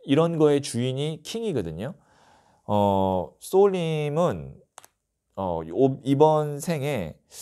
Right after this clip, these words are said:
좀 물질적인 풍요를 전생에 있었던 복으로 인해서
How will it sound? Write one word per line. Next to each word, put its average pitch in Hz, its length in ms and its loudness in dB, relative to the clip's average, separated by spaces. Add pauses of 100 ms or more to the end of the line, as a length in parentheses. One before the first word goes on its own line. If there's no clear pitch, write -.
(260)
좀 120 540 -6
물질적인 175 880 0
풍요를 127 840 0 (420)
전생에 135 840 -4
있었던 113 500 -2
복으로 117 440 2
인해서 87 680 0